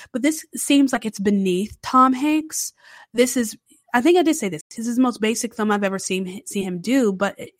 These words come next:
it seems necessary. There's a necessary quality to this movie. The message is so needed. It's one of those things where you're feeling a certain way and you'll pop in this movie. Just, just a gentle reminder that you still have things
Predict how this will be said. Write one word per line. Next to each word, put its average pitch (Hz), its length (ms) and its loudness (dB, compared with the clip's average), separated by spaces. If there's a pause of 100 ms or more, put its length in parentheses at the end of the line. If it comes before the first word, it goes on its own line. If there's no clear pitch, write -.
(120)
it 240 120 -4
seems 330 320 2
necessary. 196 600 0
There's 214 200 0
a 220 40 0
necessary 226 760 0
quality 196 540 -2
to 190 140 -12
this 180 180 -10
movie. 175 300 -4
The 175 100 -6
message 196 640 -4
is 190 180 -4
so 185 600 0 (600)
needed. 202 720 4
It's 214 180 -6
one 311 120 6
of 320 60 4
those 285 120 2
things 226 400 -2
where 196 280 -2
you're 196 180 -2
feeling 208 340 -2
a 196 60 -2
certain 185 320 -4
way 180 280 -4
and 185 140 -4
you'll 175 120 0
pop - 400 -2
in 185 120 0
this 175 220 -2
movie. 160 460 -2 (380)
Just, - 300 0 (120)
just 320 200 0
a 294 80 4
gentle 226 380 0
reminder 175 440 -2
that 160 340 -2 (340)
you 226 300 6
still 202 340 2
have 185 320 0
things 175 800 -2